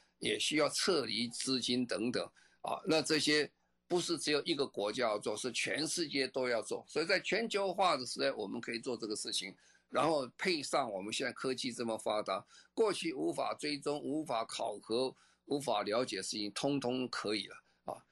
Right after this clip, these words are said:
那这个就形成最后我们要开这个大会的原因，就是永续投资啊。所以我们在今年的这个，呃，就是在前几天开这个第一届的，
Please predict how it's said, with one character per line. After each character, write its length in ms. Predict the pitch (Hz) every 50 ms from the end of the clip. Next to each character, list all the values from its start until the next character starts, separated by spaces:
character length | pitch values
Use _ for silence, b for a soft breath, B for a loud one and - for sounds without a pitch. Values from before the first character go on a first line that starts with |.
| b b b
那 160 | b 208 202
这 160 | 202 - 294
个 80 | 262 226
就 180 | 208 226 214
形 360 | 185 - - - 151 170 214 180
成 200 | - 139 139 147
最 180 | - 190 175
后 200 | 160 160 147 - -
我 80 | 117
们 220 | 104 110 120 127 - _ _ _ _ _ _ _ _
要 140 | - 156 151
开 240 | 151 - - 165 156
这 60 | 151
个 100 | 135 139 131
大 260 | - - 160 139 135
会 180 | 131 143 135 123
的 140 | 101 101 95
原 300 | 82 87 87 92 95 101
因， 100 | 110 - b b b b b
就 140 | - 147 135
是 200 | - 139 127 - -
永 340 | - 120 107 92 92 90 90
续 420 | - - - 160 131 113 92 - _ _ -
投 340 | - - 98 107 110 120 123
资 400 | 113 - - 107 107 110 107 - - -
啊。 180 | - 95 80 -
所 160 | - - 156
以 40 | 165
我 140 | 156 131 110
们 100 | 120 139
在 260 | 160 156 147 131 - b b b b b b
今 260 | - 151 147 147 143
年 280 | 131 92 85 98 107
的 240 | 107 110 107 101 104 104
这 160 | - 117 113
个， 160 | 107 104 -
呃， 80 | 101 104
就 160 | 120 143 135
是 120 | 135 - -
在 160 | - 123 107
前 220 | - - 120 135
几 80 | 120 117
天 220 | 92 110 113 120
开 180 | 113 - 131 123
这 80 | 117
个 140 | 110 110 - B B B B B B B _ _ _ _ _
第 180 | - 180 175 170
一 140 | 165 160 156
届 240 | 147 - 156 139 117
的， 260 | - - 104 98 -